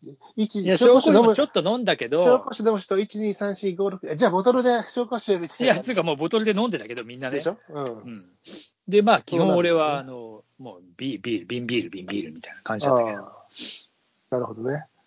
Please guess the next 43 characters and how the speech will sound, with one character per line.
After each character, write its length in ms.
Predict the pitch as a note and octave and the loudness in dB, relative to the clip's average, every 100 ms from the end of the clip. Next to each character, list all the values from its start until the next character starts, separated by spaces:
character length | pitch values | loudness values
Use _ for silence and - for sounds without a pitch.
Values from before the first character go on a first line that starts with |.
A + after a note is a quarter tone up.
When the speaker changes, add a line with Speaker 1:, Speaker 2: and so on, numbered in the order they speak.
| _ | _
Speaker 1:
大 120 | D#3+ | 0
人 260 | D3+ C#3 C3 | 4 6 6
な 440 | B2 A#2 - - _ | 4 0 -4 -20 _
節 240 | - - | -4 -2
度 140 | A2+ G2 | 0 -2
で。 140 | F#2+ - - - _ _ - | -6 -12 -16 -20 _ _ 0
Speaker 2:
も 140 | D#3 | 4
う 40 | C#3+ | 4
節 300 | - D3 B2+ | 4 2 2
度 160 | A#2 | -6
の 200 | G#2 G2 | -6 -6
あ 60 | A#2 | -6
る。 320 | G#2 F2+ F#2 _ _ - - | -6 -12 -20 _ _ -20 -8
Speaker 1:
う 120 | C3+ | -6
ん。 100 | G#2+ - _ _ _ _ _ _ _ _ _ _ _ _ _ - | -6 -12 _ _ _ _ _ _ _ _ _ _ _ _ _ -16
Speaker 2:
ま 320 | A#2+ G#2 F2+ - | -12 -10 -10 -2
あ。 0 | |
Speaker 1:
う-、 60 | - - E3 | -2 2 4
後 200 | F3 E3 | 6 8
ろ 60 | |
髪 160 | D#3 D3+ | 6 4
を 40 | |
引 80 | C#3+ | 0
か 120 | - | 0
れ 80 | D3+ | 0
る 100 | C#3+ | 2
思 160 | C#3+ C#3 | 2 0
い 40 | |
で 260 | A2 G#2 - - - - | -4 -8 -14 -20 -20 -8
帰 140 | D3 | -2
り 80 | B2+ | 0
つ 40 | |
つ。 20 | D#3+ | 6
Speaker 2:
い 40 | |
や 140 | G3+ A3 | 8 8
い 100 | A3 | 8
や 120 | G#3 | 8
い 100 | G3+ | 6
や 180 | G3 F#3+ | 6 4
い 100 | F#3 | 2
や 120 | E3+ | 0
い 100 | D#3 | -2
や、 260 | D3 C#3 | -4 -4